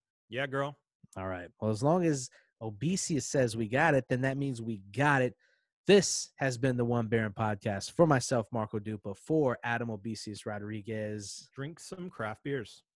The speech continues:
Speaker 2: Thank you guys for listening. Drink delicious beer. Like, share, and subscribe everywhere podcasts are sold, listened to, watched, yada, yada, yada.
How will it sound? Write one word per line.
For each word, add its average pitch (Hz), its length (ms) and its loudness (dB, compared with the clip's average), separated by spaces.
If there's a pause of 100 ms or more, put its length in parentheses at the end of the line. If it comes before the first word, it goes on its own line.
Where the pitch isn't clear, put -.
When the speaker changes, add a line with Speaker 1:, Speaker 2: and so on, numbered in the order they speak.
(560)
Speaker 2:
Thank 185 180 6
you 202 80 0
guys 175 240 6
for 170 120 0
listening. 156 400 2
Drink 143 260 0
delicious 135 420 -2
beer. 123 460 0 (440)
Like, 165 200 2
share, 156 180 0
and 135 100 0
subscribe 120 520 0
everywhere 107 340 0
podcasts 107 600 -4
are 104 40 -8
sold, 107 380 -4
listened 107 420 -6
to, 107 340 -2
watched, 107 600 -4
yada, 107 360 -2
yada, 98 360 -4
yada. 160 600 6